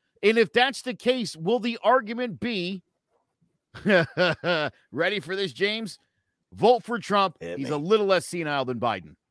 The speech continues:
Speaker 1: Twenty twenty-four.
Speaker 2: <laughs>
Speaker 1: Is that what we're looking at?
Speaker 2: I, God, I hope not. I hope our country
Speaker 1: <laughs>
Speaker 2: has not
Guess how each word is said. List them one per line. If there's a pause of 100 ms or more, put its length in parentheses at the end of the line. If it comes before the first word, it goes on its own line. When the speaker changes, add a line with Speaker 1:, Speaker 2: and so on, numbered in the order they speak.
(460)
Speaker 1:
Twenty
twenty-four. (500)
Speaker 2:
<laughs>
Speaker 1:
Is
that
what
we're
looking
at? (1500)
Speaker 2:
I,
God,
I
hope
not.
I
hope
our
country
Speaker 1:
<laughs>
Speaker 2:
has
not